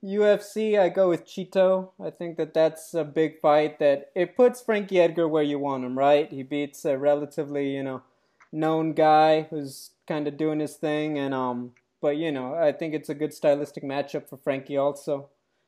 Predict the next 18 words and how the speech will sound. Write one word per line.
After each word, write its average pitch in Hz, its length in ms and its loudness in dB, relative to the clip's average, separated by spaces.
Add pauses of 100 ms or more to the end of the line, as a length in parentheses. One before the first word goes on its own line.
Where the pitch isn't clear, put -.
(200)
So, 156 340 -12 (520)
I 175 80 2
like 170 260 2
that 143 240 0
fight. 151 200 0
I, 202 420 4
I 220 60 4
hope 220 240 0
they 160 320 2 (180)
announce 143 400 -6
it 135 120 -10
soon. 147 500 -6 (240)
That's 180 260 -4
just 120 240 -10
stressful 120 480 -4
for - 160 -6
everybody, 117 540 -4
so. 151 320 -14